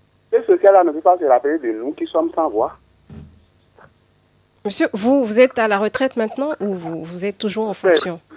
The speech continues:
Speaker 1: de quelle fonction ? Depuis longtemps. Je dis bien, comment ? Nous sommes
Speaker 2: Vingt-cinq ans.
Speaker 1: déjà partis il y a très longtemps. Et nous, on n'a pas voulu à nous débloquer ce rappel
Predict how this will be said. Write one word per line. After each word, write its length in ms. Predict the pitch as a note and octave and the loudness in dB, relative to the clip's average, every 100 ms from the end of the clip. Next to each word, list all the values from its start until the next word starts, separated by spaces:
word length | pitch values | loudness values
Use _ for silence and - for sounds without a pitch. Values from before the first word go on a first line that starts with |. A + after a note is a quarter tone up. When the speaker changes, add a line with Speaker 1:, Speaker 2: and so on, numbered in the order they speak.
| _ _ _ _ C#3 C3+ | _ _ _ _ _ -2
Speaker 1:
de 220 | C#3+ B2 | 0 2
quelle 140 | D3 C#3 | 2 2
fonction ? 420 | B2+ A2+ C3+ B2 - | 0 -2 -2 -4 2
Depuis 360 | C3+ - E3 | 0 0 -4
longtemps. 640 | D#3 D3+ D3 - D#3 C3+ G2+ _ _ | 0 2 2 2 4 4 0 _ _
Je 60 | F3+ | -4
dis 180 | - C4 | -4 -4
bien, 180 | - A3+ D#4 - - - _ _ | -2 -4 -4 -20 -20 -20 _ _
comment ? 220 | C#3+ C3+ - _ _ _ _ | -2 -2 -6 _ _ _ _
Nous 80 | B2+ | -4
sommes 200 | G#3+ A3 | 2 2
Speaker 2:
Vingt-cinq 180 | G3 E3+ | 2 -4
ans. 140 | D#3+ D#3+ | 0 2
Speaker 1:
déjà 240 | A3 C4 - | 0 -2 -2
partis 380 | C#3+ C#3+ - A#3 F#3 | -2 -4 -8 -12 -4
il 100 | E3+ | 2
y 60 | |
a 100 | F3+ - | 2 0
très 220 | G#3 A3 | 4 6
longtemps. 460 | F#3 D3+ D3+ - - _ _ _ | 6 2 0 -2 -4 _ _ _
Et 160 | E3 F#3 | 2 4
nous, 220 | F#3 E3+ | 4 2
on 240 | F3+ F#3 D3+ | 2 2 2
n'a 120 | B2 - | 0 0
pas 160 | E3+ E3 - | -2 -2 -4
voulu 220 | B2 D3+ | -2 4
à 100 | E3 | 4
nous 160 | C3+ D3+ - | 2 -4 -8
débloquer 520 | B2+ A#2+ C3 B2+ E3+ E3 | -10 0 0 2 -2 0
ce 200 | F3 C#3 | 0 2
rappel 380 | A2+ C#3 D#3+ | 0 0 -2